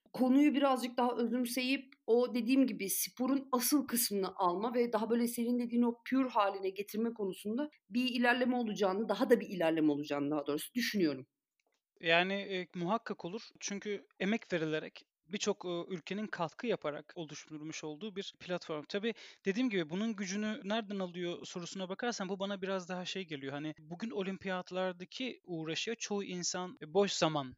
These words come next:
Speaker 2: uğraşısı olarak bakıyor olabilir. Bunun örnekleri var. Hani, eee, çok değerli bir ilgi alanı değilmiş gibi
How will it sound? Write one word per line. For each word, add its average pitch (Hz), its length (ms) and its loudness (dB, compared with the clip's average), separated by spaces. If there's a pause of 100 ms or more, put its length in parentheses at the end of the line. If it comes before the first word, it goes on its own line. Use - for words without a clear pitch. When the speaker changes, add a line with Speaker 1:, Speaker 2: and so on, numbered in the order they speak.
(120)
Speaker 2:
uğraşısı 175 560 2
olarak 143 400 -2
bakıyor 185 300 -2
olabilir. 160 500 -4
Bunun 160 260 -6
örnekleri 160 540 -2
var. 135 140 0
Hani, 143 360 -4
eee, 156 180 -6
çok - 260 -6
değerli 156 320 0
bir 156 180 -6
ilgi 156 280 -4
alanı 156 300 -4
değilmiş 160 360 -2
gibi 139 320 -8